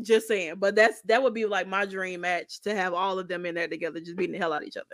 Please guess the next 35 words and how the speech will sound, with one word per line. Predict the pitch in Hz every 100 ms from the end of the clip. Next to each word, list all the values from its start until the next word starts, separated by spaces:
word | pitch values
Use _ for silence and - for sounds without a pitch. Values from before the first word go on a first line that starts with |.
| - - - -
But | 190
that's | 233 -
just | 226 208
me. | 170 - - _
I, | 190 185 196
I |
live | 202 208 214
for | 202
violence, | 185 180 196 202
and | 208
they | 214
give | 262 269
me | 156
that. | 156 - 185
But | 202 196 202 - _
this, | 247 392
nonetheless, | 226 240 247 233 247
this | 214 247
was | 226 214 208
a, | 196 185 -
a | 180
really | 190 196 190
good | 185
match, | 185 180 180 -
to | 180
the | 185
point | 202 190 185
where | 185 180 175 175 170 - 175
Drew | 196 294 320
did | 202 240 226
get | 226 233
the |
hell | 262 247 240
up | 240 226 - -
and | 220 220 214 208